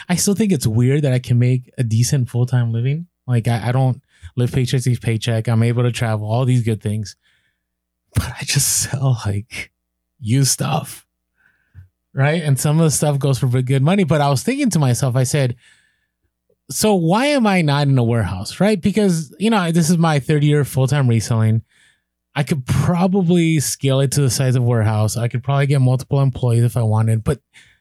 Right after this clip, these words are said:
it's not that I'm lazy. Like, I know I hustle. I mean, if you guys watch us on Instagram, hopefully you see that I, I work. Like, I'm not just sitting around at home watching Netflix.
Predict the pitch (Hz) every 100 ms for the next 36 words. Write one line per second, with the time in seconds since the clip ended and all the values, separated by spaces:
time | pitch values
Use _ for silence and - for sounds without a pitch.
0 | _ _ _ _ _ 160 - 247 226 139
1 | 113 135 151 110 98 101 - 143 143 151
2 | 175 180 110 131 120 120 120 147 135 175
3 | 175 156 135 143 127 131 127 120 101 202
4 | 202 131 113 110 143 123 113 110 113 113
5 | 110 120 104 - - 110 117 123 127 123
6 | 120 - _ _ - 135 120 117 120 104
7 | - 131 123 117 120 107 143 131 104 -
8 | -